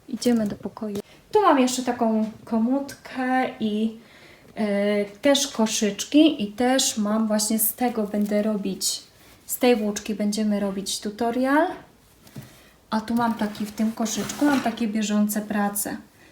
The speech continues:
Między innymi tutorial robię teraz na tą sukienkę. Zobaczcie, już prawie ją zrobiłam.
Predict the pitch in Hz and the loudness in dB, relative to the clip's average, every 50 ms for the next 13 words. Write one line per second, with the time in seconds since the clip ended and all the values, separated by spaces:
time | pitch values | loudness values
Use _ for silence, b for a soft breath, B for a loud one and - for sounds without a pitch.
0 | b b b - 233 247 233 233 247 240 233 233 226 214 214 208 208 - - - | b b b 0 2 2 2 2 2 2 4 4 4 4 2 0 -2 -6 -4 -2
1 | 240 240 233 240 226 214 208 202 208 196 - 202 196 - - 240 240 240 233 233 | -2 -2 0 0 0 0 0 -2 -2 -4 -4 -6 -6 -4 -2 -2 0 0 -2 -2
2 | - - 202 196 - 202 196 208 214 - - - - - - 285 294 302 285 294 | -2 -2 -4 -4 -4 -6 -6 -6 -6 -8 -8 -10 -12 -2 2 4 6 6 6 6
3 | 285 285 - 302 302 294 294 294 302 302 - - - - - - - _ _ _ | 4 2 -2 -2 0 2 2 2 0 0 -2 -6 -6 -10 -16 -20 -20 _ _ _
4 | - - - - - - - - _ _ _ - - - - - - - - - | -20 -20 -20 -20 -20 -20 -20 -20 _ _ _ -10 -8 -8 -6 -8 -10 -10 -12 -14
5 | - - - 240 240 233 - - 233 220 - - - 226 233 233 247 247 240 220 | -14 -8 -6 -6 -6 -6 -6 -6 -6 -6 -8 -10 -10 -8 -6 -4 -4 -4 -4 -4
6 | 208 208 202 196 - 208 208 196 208 208 196 190 202 240 | -4 -4 -4 -4 -6 -6 -6 -6 -6 -4 -4 -4 -4 -6